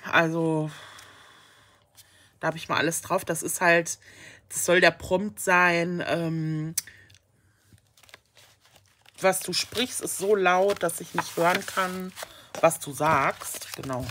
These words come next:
wollte ich jetzt nochmal. Und da habe ich halt ganz viele Wörter reingeschrieben und sowas alles. Und das, dass man irgendwie dann trotzdem sagt, ne, wenn's einem nicht, nicht gut geht und so, ich bin okay, alles in Ordnung, bla, bla, bla, ja.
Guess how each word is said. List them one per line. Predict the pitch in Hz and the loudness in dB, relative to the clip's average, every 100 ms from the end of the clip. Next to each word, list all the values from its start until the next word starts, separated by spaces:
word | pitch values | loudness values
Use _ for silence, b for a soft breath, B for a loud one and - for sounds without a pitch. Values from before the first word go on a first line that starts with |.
| - - | -12 -12
wollte | 120 | -12
ich | - | -10
jetzt | - - - | -10 -10 -10
nochmal. | 143 147 151 - B B B B B B B | -8 -8 -10 -16 B B B B B B B
Und | 196 | 4
da | 208 | 4
habe | 185 | 2
ich | 160 165 | -2 -6
halt | 151 | -4
ganz | 147 147 - | -4 -4 -6
viele | 143 131 | -6 -4
Wörter | 143 - 135 | -4 -6 -8
reingeschrieben | 135 139 143 - - 131 139 | -6 -6 -4 -6 -8 -10 -8
und | 117 | -8
sowas | 135 135 - | -8 -8 -8
alles. | - 135 135 | -6 -6 -6
Und | 139 139 | -8 -8
das, | 135 - - B B B B B | -8 -8 -10 B B B B B
dass | 147 - | -8 -2
man | 151 | -2
irgendwie | 165 156 160 | -2 -2 0
dann | 139 | -2
trotzdem | - 151 - 156 | -2 -6 -4 -4
sagt, | 143 139 139 - | 0 0 -2 -4
ne, | 175 | -4
wenn's | 175 147 160 | -2 -2 -4
einem | 147 | -4
nicht, | 139 - - - | -6 -4 -6 -4
nicht | 165 - | -6 -6
gut | 196 226 - | -6 -6 -4
geht | 175 170 | -4 -2
und | 151 | -4
so, | 151 156 - | -4 -4 -4
ich | - | -6
bin | 147 147 | -8 -8
okay, | - - 175 165 165 | -10 -8 -6 -4 -2
alles | 131 135 - | -4 -6 -6
in | |
Ordnung, | 147 151 147 135 131 | -6 -6 -8 -10 -10
bla, | 123 | -10
bla, | 135 | -4
bla, | 147 160 151 143 | 0 2 0 -4
ja. | 127 | -8